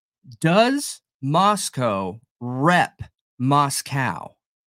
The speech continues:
Like, is that common? Because they live in Moscow, Idaho, it's funny to, like, rep Moscow,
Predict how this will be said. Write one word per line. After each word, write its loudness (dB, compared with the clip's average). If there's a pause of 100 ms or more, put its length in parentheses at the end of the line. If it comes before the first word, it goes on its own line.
(240)
Like, -2
is -2
that 0 (140)
common? -4 (720)
Because -2
they 0
live -4
in -2
Moscow, 0 (140)
Idaho, -2 (220)
it's -2
funny -2
to, -2
like, -4 (340)
rep -2
Moscow, -2